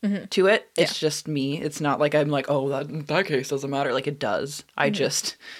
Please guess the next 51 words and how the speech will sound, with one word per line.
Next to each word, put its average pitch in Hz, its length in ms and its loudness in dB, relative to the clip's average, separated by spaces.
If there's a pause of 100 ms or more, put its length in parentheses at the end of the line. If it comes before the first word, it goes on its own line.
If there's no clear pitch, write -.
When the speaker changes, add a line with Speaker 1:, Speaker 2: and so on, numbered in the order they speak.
(300)
Speaker 2:
I 285 100 2
don't - 100 0
know 135 60 2
why. - 180 6
Speaker 1:
No, 392 80 8
Speaker 2:
I - 40 8
Speaker 1:
of - 60 8
Speaker 2:
can't 160 100 4
get - 80 8
Speaker 1:
course. 165 160 6
Speaker 2:
into 147 260 2
them. 131 460 -2
Speaker 1:
I, 233 120 6
I 240 140 2
also 247 240 2
feel 294 160 0
like, 226 200 6
um, 170 440 0
the - 80 -4
older 175 280 4
the 165 60 2
case, 170 320 -2
like, - 140 -2
the 175 80 -2
harder 165 300 4
I 160 120 4
find 156 540 -2 (300)
to, - 140 -2
like, - 200 -2
find - 220 -2
information - 500 -8
on - 140 -6
it. 135 120 -8
Speaker 2:
Yeah. 165 140 2
Speaker 1:
I 175 40 6
don't 180 100 4
know 180 60 2
if 175 60 -4
that's 165 200 2
just - 160 -10
been 175 100 -2
my 160 140 -2
personal 175 340 -4
experience. 180 560 -2 (240)
Some 202 200 2
of 190 60 0
them 180 140 0
obviously 175 340 0
do 170 140 -2
have, 170 240 0
like, 165 220 0